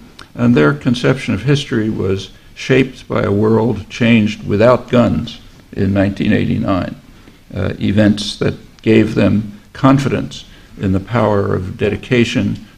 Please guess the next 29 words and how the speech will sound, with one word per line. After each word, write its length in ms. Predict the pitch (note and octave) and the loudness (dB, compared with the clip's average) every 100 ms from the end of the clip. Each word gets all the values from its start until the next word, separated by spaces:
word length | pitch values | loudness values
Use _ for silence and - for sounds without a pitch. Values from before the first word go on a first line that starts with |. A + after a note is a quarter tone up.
| - | -4
to 100 | G2+ | 0
nonviolence 1040 | G2 G2+ F#2+ F#2+ G2+ G#2+ G2+ G2 G2 - | 2 2 2 2 2 4 2 0 -4 -4
and 180 | F2+ F2 | -4 0
justice. 600 | G2 G#2+ - - - - - - - _ - | 2 0 -2 -14 -16 -18 -20 -20 -20 _ -20
That's 540 | - F#2+ - - - - _ _ | -10 -8 -8 -12 -14 -20 _ _
today's 400 | - - F#2+ F#2 | -8 -6 -6 -10
global 340 | - A2+ F#2+ | -10 -8 -6
leaders. 500 | F#2 F#2+ F#2+ - - - - - - - - - - | -4 -4 -4 -6 -12 -20 -20 -20 -20 -20 -20 -18 -10
Uh, 320 | - G#2 - | -6 -6 -6
these, 460 | B2+ C#3+ E3 C#3+ - | -4 -2 -2 -2 -2
uh, 220 | B2 A#2+ A#2 - - | 0 0 -2 -12 -2
accolades 640 | C3 D#3 A#2 G2+ G2 G2 | 0 0 2 2 2 -4
for 300 | - G#2+ G2+ | -6 -4 -4
November 600 | C#3 - G#2+ A2 G#2 G#2 | -4 -2 0 0 0 0
ninth 520 | G2+ A#2+ A2+ D3 - | 2 2 2 0 -2
are 280 | C3 B2 C3 - - - - | -6 -6 -8 -12 -20 -20 -8
deserved, 640 | A#2+ G2+ G2 F#2 C#3 C#3+ - - - - | -4 0 0 0 -2 -8 -20 -20 -20 -12
and 240 | - A2+ A2+ | 0 4 6
the 120 | A#2 | 4
events 440 | A#2 A2 A2+ - | 4 0 0 -4
are 280 | A2+ G#2 A2 B2 | -6 -6 -6 -4
indeed 520 | A2 A2 G#2+ G2 G2+ - - | -2 0 0 -2 -4 -10 -8
memorable, 800 | G2+ A2 B2 G2+ G#2+ G#2 A#2 D3+ - - - - - | 0 2 2 2 -2 -4 -4 -8 -12 -20 -20 -20 -8
and 180 | C3+ C#3 | 0 2
the 40 | |
picture 380 | C#3 G3+ G3 D#3 | 4 2 0 -4
is 120 | B2 | -2
even 300 | C#3 B2+ A#2+ | 0 2 2
compelling, 720 | A2 G2 F#2 C3+ D#3+ G2 - | 2 -4 -2 0 0 -2 -4